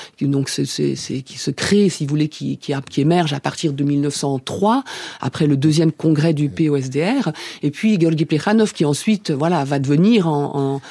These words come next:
disons, va se, venir en ennemi, en quelque sorte, de, de, du, des bolcheviks, et puis qui aura une, une, une, une mémoire, disons, assez, euh,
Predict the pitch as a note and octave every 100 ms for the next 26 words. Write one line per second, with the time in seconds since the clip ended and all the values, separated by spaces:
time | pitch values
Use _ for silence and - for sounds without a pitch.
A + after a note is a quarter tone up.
0 | - - C#3+ C#3 D#3+ D3 C#3+ - C#3+ B2
1 | B2+ A#2 B2+ C#3+ D3+ C#3+ C3 D3 E3+ F3+
2 | A#3+ G#3 D3 D3+ D#3+ D3+ F3+ D3+ D3 C#3
3 | C#3+ C3+ C#3+ C#3 C3+ C#3 C3+ - F3+ C#4+
4 | F3 - E3+ - D3+ C#3+ C3 D#3+ E3+ D3
5 | C#3 C3 - - - - C#3+ C#3+ D3+ D#3
6 | D#3+ D3 D3 D#3 E3+ F#3 C#3 C3 D#3+ E3
7 | C3+ - E3+ E3+ C#3+